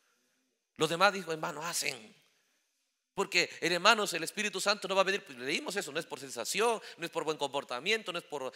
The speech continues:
dones o no es por hablar en lenguas, no es por eso. ¿Por qué? El Espíritu Santo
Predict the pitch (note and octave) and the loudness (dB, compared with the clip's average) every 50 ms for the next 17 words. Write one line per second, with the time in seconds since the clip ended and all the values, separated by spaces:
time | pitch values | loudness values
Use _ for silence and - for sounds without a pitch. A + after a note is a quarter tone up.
0 | - - - - C3+ E3+ F#3+ F#3+ F#3+ F3 D3+ E3+ D#3+ D3+ C#3+ E3 E3 - D#3 D3+ | -12 -18 -16 -6 -4 -4 -4 -2 -4 -4 -2 -2 -2 -2 -2 -2 -2 0 0 -2
1 | C#3+ D3 D3+ C#3+ C#3+ C#3+ D#3+ G3+ A3 G3+ G3 F#3 - - - - _ - - E3 | 0 2 2 0 2 0 0 0 0 0 -4 -4 -6 -12 -20 -20 _ -16 -14 -10
2 | F3 - - - - C#3+ C#3 - - A#3 G#3+ - - _ _ _ _ _ _ _ | -10 -10 -10 -12 -14 -10 -10 -10 -10 -10 -14 -20 -20 _ _ _ _ _ _ _
3 | _ _ _ _ _ _ _ _ _ _ _ _ _ _ _ _ _ _ _ _ | _ _ _ _ _ _ _ _ _ _ _ _ _ _ _ _ _ _ _ _
4 | _ _ _ _ _ _ _ _ _ _ _ _ _ _ _ _ _ _ _ _ | _ _ _ _ _ _ _ _ _ _ _ _ _ _ _ _ _ _ _ _
5 | _ _ _ _ _ _ - D#3 D#3 - G3 A3+ B3+ - - - - - - _ | _ _ _ _ _ _ 0 0 2 4 4 4 4 2 -2 -10 -18 -20 -20 _
6 | _ _ _ _ _ _ _ _ _ _ _ _ _ _ _ _ - G#2+ A2 A#2 | _ _ _ _ _ _ _ _ _ _ _ _ _ _ _ _ -16 -12 -8 -8
7 | G#2+ - - _ _ C#3 D#3+ E3+ E3+ D3+ - - - - _ _ - - A#2 A#2 | -8 -8 -10 _ _ -4 -4 -4 -4 -6 -10 -16 -20 -20 _ _ -12 -10 -10 -10
8 | A2 G2 - - - | -10 -12 -16 -18 -20